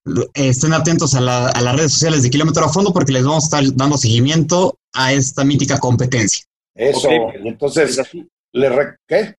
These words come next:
Speaker 3: No, no, dale, dale a las redes, Ponce,
Speaker 2: Ah,
Speaker 3: antes
Speaker 2: que
Speaker 3: de
Speaker 2: les iba a decir, les recordamos nuestras redes sociales, no dejen de visitarnos en nuestro portal W W W punto K M A fondo punto com,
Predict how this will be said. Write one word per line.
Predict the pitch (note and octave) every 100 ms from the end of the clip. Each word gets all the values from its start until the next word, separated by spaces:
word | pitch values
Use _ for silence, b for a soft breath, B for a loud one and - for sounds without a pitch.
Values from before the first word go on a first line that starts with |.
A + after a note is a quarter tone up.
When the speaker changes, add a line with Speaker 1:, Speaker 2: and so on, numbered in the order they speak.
| _ _ _
Speaker 3:
No, | B2 C#3+
no, | D3+ D#3
dale, | D#3 D#3+
dale | E3 E3
a | C3+
las | A#2+ A2+
redes, | D3+ D3+ A#2+ -
Ponce, | - D3+ C#3
Speaker 2:
Ah, | B2+
Speaker 3:
antes | D3 C3
Speaker 2:
que |
Speaker 3:
de | A#2+
Speaker 2:
les | A#2+
iba | D#3+ D#3
a |
decir, | B2+ C#3+ F3+
les | E3
recordamos | C3 C3 C3 C#3 F3 D#3+
nuestras | D3 - C#3
redes | C3+ F#3 F3
sociales, | - E3 F3 F#3+ D3
no | E3+
dejen | F3+ F3
de | C3+
visitarnos | C3 A#2+ B2+ E3 F3+ E3+ C3
en | B2+
nuestro | D3 C#3
portal | C3+ C3 A#2+ F3 F3
W | F3 E3 D#3+
W | C3 B2+ C3+
W | E3 E3+ B B _ -
punto | F3 E3+
K | D#3 E3
M | E3
A | D3+
fondo | E3 E3+ D3+
punto | E3+ E3+ C#3 -
com, | E3+ F#3+